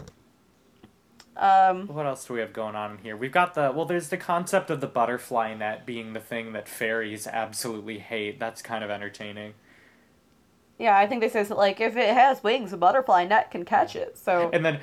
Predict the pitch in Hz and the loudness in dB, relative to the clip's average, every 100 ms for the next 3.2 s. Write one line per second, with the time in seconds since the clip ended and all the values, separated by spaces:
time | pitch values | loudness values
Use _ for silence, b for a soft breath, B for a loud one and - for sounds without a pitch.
0 | B 151 190 208 - 208 208 170 127 120 | B -2 0 -2 0 2 4 2 0 0
1 | 120 123 110 107 120 123 139 135 127 147 | -2 -2 -2 0 0 -2 0 0 2 2
2 | 147 135 135 139 - 180 180 185 180 170 | 2 0 0 -2 -2 2 4 6 4 2
3 | 165 | 0